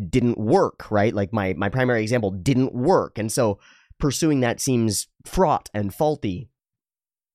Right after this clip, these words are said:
But that's in contrast with the need that I have, and it's a need. Like hunger. And not like lust.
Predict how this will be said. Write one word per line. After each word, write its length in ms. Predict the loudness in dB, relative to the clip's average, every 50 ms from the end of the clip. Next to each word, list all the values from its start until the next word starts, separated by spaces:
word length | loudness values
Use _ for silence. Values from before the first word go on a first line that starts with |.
| _ _ _ _
But 100 | -8 -4
that's 180 | -4 -4 -4 -4
in 80 | -6 -4
contrast 480 | -4 -4 -4 -2 -4 -4 -4 -6 -6
with 140 | -10 -10 -6
the 60 | -4
need 260 | 0 0 0 0 0
that 140 | -2 -4 -6
I 80 | -6 -6
have, 260 | -8 -10 -12 -12 -12
and 140 | -14 -16 -16
it's 220 | -18 -16 -16 -14 -14
a 80 | -10
need. 460 | -10 -8 -6 -6 -6 -8 -10 -14 -18 -20 _ _ _ _ _ _ _ _ _ _ _ _ _ _ _ _ _ -16
Like 160 | -14 -14 -8
hunger. 480 | -4 -2 -2 0 -2 -2 -4 -8 -10 -16 _ _ _ _ _ _ _ _ _ _ _ _ _ _ _ _ 0
And 80 | 0
not 120 | 2 2 0
like 160 | 0 -2 -2
lust. 580 | 0 0 0 0 0 -2 -4 -6 -6 -10 -16